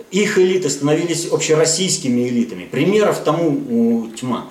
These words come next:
И вот, э, объективных причин для того, чтобы столкнуть народы, э, в братоубийственной межнациональной бойне, никаких нет. Значит, их нужно создать.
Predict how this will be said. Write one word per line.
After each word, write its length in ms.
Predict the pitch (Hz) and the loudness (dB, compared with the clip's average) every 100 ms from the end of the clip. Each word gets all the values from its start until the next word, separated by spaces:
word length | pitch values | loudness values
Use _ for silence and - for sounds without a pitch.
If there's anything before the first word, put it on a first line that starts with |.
| - - - - - | -20 -20 -20 -20 -10
И 80 | 165 | 0
вот, 280 | 220 247 - - | 2 2 -2 -6
э, 440 | 156 151 143 135 131 - | 2 4 6 4 4 2
объективных 840 | 151 165 196 - 285 285 185 - | 0 0 -4 0 2 4 2 0
причин 580 | - 196 - 214 151 - - - - - - | -2 -2 0 0 0 -2 -6 -18 -20 -20 -10
для 140 | - 170 | 0 2
того, 260 | 196 202 - | 4 4 2
чтобы 220 | 151 147 | 0 -2
столкнуть 640 | - 170 165 185 160 - | 0 0 2 2 2 2
народы, 800 | 123 160 185 175 123 113 113 87 - - - - - - | 0 2 4 4 4 0 -4 -6 -14 -20 -20 -20 -20 -6
э, 60 | 117 | 0
в 260 | 127 120 - | 4 2 2
братоубийственной 880 | 165 165 180 180 165 - 117 107 | 0 2 2 2 -2 -4 -2 -2
межнациональной 840 | 117 143 143 143 156 160 127 110 110 | 0 2 0 0 -2 0 0 0 -2
бойне, 460 | 151 285 - 101 | 0 2 2 -2
никаких 600 | 98 135 143 147 202 202 | 0 0 2 0 -2 -6
нет. 300 | 170 147 117 - - - - - - | -4 -4 -4 -8 -18 -20 -20 -20 -18
Значит, 340 | - 170 220 - | -4 -2 -2 -2
их 120 | 143 | -2
нужно 200 | 147 139 | -2 -2
создать. 540 | - 139 110 110 - | -2 -4 -6 -10 -14